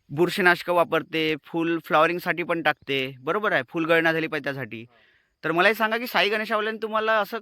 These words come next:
Speaker 1: क-, फुल गळ न व्हासाठी काही कोणत्या प्रकारचं औषध दिलं का?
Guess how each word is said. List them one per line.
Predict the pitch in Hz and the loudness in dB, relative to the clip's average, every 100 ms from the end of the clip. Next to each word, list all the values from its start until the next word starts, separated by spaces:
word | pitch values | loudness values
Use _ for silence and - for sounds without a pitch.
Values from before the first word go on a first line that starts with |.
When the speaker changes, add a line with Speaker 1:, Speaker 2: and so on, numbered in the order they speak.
| _ - | _ -4
Speaker 1:
क-, | 170 156 | -2 -2
फुल | - 180 202 | -6 -6 -4
गळ | 170 180 | 2 4
न | 208 | 4
व्हासाठी | 214 202 202 202 | 4 4 2 -6
काही | 220 | -6
कोणत्या | 202 196 196 | -4 -4 -4
प्रकारचं | 196 202 196 | -2 -2 -2
औषध | 185 202 | -4 -6
दिलं | 175 180 156 | -8 -6 -6
का? | 98 | -8